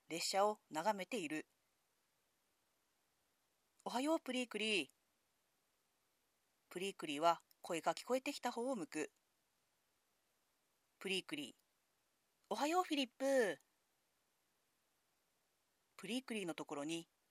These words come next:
フィリップがやってくる。フィリップ。今日も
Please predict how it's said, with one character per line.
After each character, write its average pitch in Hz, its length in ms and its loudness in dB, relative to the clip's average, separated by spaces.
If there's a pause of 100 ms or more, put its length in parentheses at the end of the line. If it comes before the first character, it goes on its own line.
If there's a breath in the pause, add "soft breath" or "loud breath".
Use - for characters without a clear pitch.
(120)
フ - 100 -4
ィ 285 40 2
リ 285 80 2
ッ - 100 -8
プ 226 80 -6
が 254 180 6 (120)
や 147 120 -2
っ - 60 -6
て 160 100 -10
く 165 120 -6
る。 156 140 -4 (2250)
フ - 100 -6
ィ - 20 -2
リ 185 100 0
ッ - 20 -6 (120)
プ。 - 160 -8 (1400)
今 311 120 2
日 294 60 2
も 170 160 -2